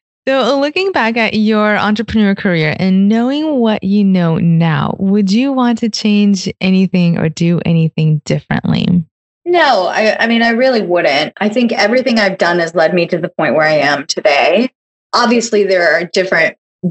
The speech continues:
Speaker 2: business things that we've done that were stupid that I wouldn't do again, but that, you know, as they pertain to running the business on a day-to-day basis. But in terms of major life decisions or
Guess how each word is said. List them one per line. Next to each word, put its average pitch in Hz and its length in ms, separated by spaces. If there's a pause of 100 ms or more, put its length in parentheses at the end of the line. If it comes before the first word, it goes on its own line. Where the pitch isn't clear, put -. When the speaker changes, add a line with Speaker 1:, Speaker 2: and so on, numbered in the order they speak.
(100)
Speaker 2:
business 214 600
things 180 260
that 170 120
we've 170 200
done 160 240
that 143 120
were 165 80
stupid 170 640
that 160 160
I 156 100
wouldn't 160 420
do 156 440
again, 165 440
but - 180
that, 156 140
you 190 80
know, 151 140
as 160 180
they 156 100
pertain 175 420
to 156 140
running 156 320
the 156 100
business 170 360
on 165 120
a 175 80
day-to-day 165 400
basis. 165 600
But 226 220 (280)
in 208 120
terms 254 240
of 226 120
major 185 720
life 165 300
decisions 202 840
or 147 440